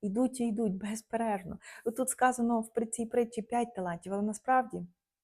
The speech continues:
зверніть увагу, що протягом всього свого життя ми побачимо, як в нас, особливо це старші люди можуть зрозуміти, як в нас якісь такі,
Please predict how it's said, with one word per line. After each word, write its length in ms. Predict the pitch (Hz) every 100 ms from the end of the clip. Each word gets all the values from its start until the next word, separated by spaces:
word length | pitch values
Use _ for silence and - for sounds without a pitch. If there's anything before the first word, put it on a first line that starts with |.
| _ _ _ -
зверніть 420 | 165 190 220 233
увагу, 340 | 214 220 196 175
що 240 | - 175 - _ -
протягом 500 | 233 269 294 262 226
всього 240 | 226 208 202
свого 220 | 185 180
життя 320 | 180 175 165 - - -
ми 100 | 220
побачимо, 580 | 220 202 240 240 220 185
як 140 | 175 180 -
в 40 |
нас, 460 | 190 254 311 302 - _ _ _ _ -
особливо 380 | 180 190 202 185
це 120 | 180
старші 400 | - 185 175 185
люди 220 | 214 240
можуть 360 | 202 190 175 175
зрозуміти, 580 | 175 180 175 175 175 180 - _ _ -
як 380 | 160 254 294 214
в 100 | 214
нас 360 | 233 240 - - _ -
якісь 280 | 180 240 233
такі, 380 | 190 220 226